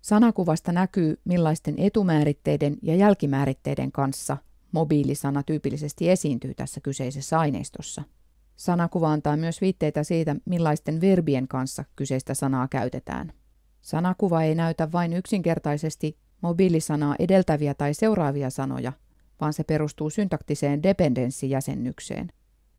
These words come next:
Koska sanakuva perustuu yleensä automaattisesti jäsennettyihin aineistoihin, siinä näkyvät tiedot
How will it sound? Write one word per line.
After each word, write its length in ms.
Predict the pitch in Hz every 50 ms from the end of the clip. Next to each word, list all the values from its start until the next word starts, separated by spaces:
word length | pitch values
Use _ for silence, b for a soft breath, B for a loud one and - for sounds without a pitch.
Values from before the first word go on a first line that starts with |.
| _ _ _ _ _
Koska 280 | - 165 - - - 160
sanakuva 520 | - 196 214 240 226 220 220 175 175 160
perustuu 600 | - 180 175 170 170 - - - 156 147 - -
yleensä 360 | 185 190 185 180 170 - - -
automaattisesti 840 | 185 196 208 208 185 165 156 143 - - 139 143 139 - - 143 143
jäsennettyihin 760 | 151 156 - 143 139 143 139 - - 147 147 151 143 143 -
aineistoihin, 840 | 190 196 185 165 151 147 143 - - 139 143 147 147 143 151 b b b b b b _ _
siinä 300 | - - 160 160 156 151
näkyvät 440 | 151 143 - - 156 151 156 156 - -
tiedot 340 | 190 180 175 160 156 147